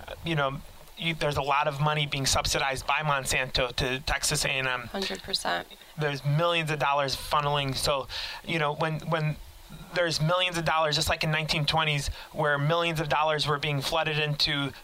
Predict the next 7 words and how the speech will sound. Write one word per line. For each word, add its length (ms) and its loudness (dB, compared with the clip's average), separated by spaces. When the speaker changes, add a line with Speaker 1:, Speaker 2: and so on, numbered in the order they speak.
Speaker 1:
the 320 2
universities 720 2
to 280 2
standardize 840 0
the 80 2
medical 640 0
curriculum 680 0